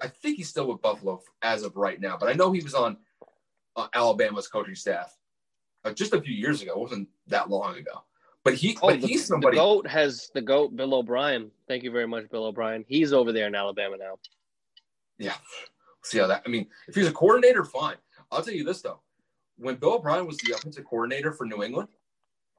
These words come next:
Speaker 1: that was, that, that was the beginning of the Rob Gronkowski, Aaron Hernandez era.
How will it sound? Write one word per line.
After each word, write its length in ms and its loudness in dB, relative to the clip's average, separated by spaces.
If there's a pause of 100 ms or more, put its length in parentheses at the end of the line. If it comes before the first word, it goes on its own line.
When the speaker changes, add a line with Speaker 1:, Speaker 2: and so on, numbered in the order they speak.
(140)
Speaker 1:
that 180 2
was, 260 -4
that, 220 -2
that 160 2
was 120 -10
the 80 0
beginning 540 -6
of 480 0 (220)
the 140 0
Rob 260 -2
Gronkowski, 640 -4
Aaron 240 -6
Hernandez 580 -2
era. 260 -4